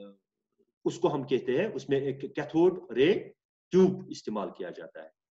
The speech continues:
लार्ज वैक्यूम ट्यूब उसमें इस्तेमाल किया जाता है, लार्ज वैक्यूम ट्यूब, उसको हम कहते हैं कैथोड रे ट्यूब। तो इसलिए इस मॉनिटर को हम लोग कहते हैं सीआरटी,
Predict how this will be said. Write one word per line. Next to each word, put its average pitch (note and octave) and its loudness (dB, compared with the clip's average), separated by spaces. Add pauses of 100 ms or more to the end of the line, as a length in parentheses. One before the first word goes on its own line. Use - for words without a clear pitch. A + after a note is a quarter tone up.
(240)
लार्ज G#2+ 4
वैक्यूम A2 -2
ट्यूब F2+ -12
उसमें - -16
इस्तेमाल E2+ -16 (100)
किया D#2+ -16
जाता E2 -20
है, E2+ -16
लार्ज A#2+ 2 (100)
वैक्यूम F2+ -8
ट्यूब, E2 -20
उसको - -12
हम G#2+ -8
कहते G2+ -8
हैं C#3+ -8
कैथोड A2 -4
रे - -2 (340)
ट्यूब। D#3+ 2 (400)
तो C3 -2
इसलिए F#3 6
इस F#3 0
मॉनिटर D3+ 0
को C#3 -6
हम C#3 -4
लोग C3 -2
कहते C3 -2
हैं G3+ 4
सीआरटी, C3 0